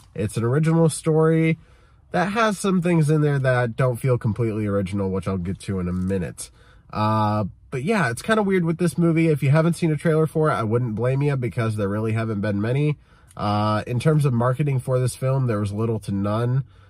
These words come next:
And usually when there's little to no marketing for films like this, big films by big studios, usually means the studio doesn't have a whole lot of, uh,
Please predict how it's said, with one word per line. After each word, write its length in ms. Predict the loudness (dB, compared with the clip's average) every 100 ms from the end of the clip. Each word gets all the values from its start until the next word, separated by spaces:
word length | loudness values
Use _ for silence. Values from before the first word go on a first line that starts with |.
| -20 -8
And 520 | -4 -2 -2 -2 0
usually 380 | 0 2 2 2
when 340 | 2 0 0
there's 200 | 0 0
little 240 | 0 0 -2
to 120 | -2
no 220 | 0 2
marketing 500 | 0 0 -2 -2 -2
for 140 | -2 -4
films 400 | -2 -2 -2 -2
like 300 | -4 -4 -4
this, 300 | -4 -4 -6
big 440 | -6 -2 -2 -6
films 460 | -6 -4 -2 -2 -2
by 180 | -4
big 260 | -4 -4 -6
studios, 680 | -6 -6 -2 0 0 -2 -6 -20 -20 -20 -18 -6
usually 460 | -2 0 2 4
means 240 | 6 4 2
the 100 | -2
studio 420 | 0 0 2 2
doesn't 280 | 2 2 2
have 180 | 0
a 80 | -2
whole 220 | -2 -2
lot 240 | 0 0 0
of, 200 | -2 -2
uh, 300 | -2 -2